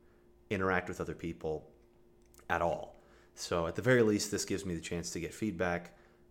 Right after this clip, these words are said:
uh, and hopefully, um, further interactions, uh, built off of this, built off of some of the, some of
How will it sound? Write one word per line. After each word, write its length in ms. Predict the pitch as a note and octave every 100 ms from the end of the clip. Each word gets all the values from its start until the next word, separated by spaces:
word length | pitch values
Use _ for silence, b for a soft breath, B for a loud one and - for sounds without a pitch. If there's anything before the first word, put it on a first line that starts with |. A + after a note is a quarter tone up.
| - -
uh, 180 | D#2+ -
and 520 | - F2 E2+ E2 D#2+ - -
hopefully, 680 | - A#2+ - F#2 D#2+ D#2+ - - -
um, 360 | D#2+ D2+ D2+ D2 - - - - - -
further 340 | A2+ G2 F2+
interactions, 680 | E2+ E2 E2 F2 - D#2+ - - - - -
uh, 140 | D2+ D2 - -
built 240 | G#2 F2+
off 260 | F2+ F2 -
of 120 | D2+
this, 200 | D#2+ D#2
built 280 | - E2+ E2
off 200 | D#2+ -
of 80 | D#2
some 200 | - D#2+
of 60 |
the, 200 | D#2 D#2 D2+ B B B
some 240 | - - E2+
of 180 | D#2